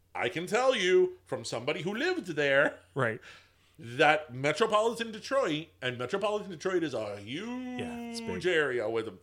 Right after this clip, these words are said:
Speaker 1: millions of people, that had not been counted on Tuesday night.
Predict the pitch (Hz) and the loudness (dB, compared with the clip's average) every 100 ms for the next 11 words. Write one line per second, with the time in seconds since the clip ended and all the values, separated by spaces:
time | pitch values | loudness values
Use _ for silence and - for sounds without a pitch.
0 | - _ 95 104 147 180 185 185 190 185 | -20 _ -18 -12 -6 -2 0 0 0 2
1 | 185 170 165 143 143 92 90 - _ _ | 0 0 0 0 -4 -4 -8 -10 _ _
2 | _ _ _ _ _ 113 120 220 285 190 | _ _ _ _ _ -4 2 4 4 2
3 | 196 175 180 - 165 208 285 127 101 113 | 2 4 2 2 -8 -6 -6 -6 -8 -8
4 | - _ _ _ _ _ 156 151 151 - | -16 _ _ _ _ _ 4 4 2 -10
5 | - 117 107 120 139 214 95 | -8 -6 -2 -4 -2 -4 -6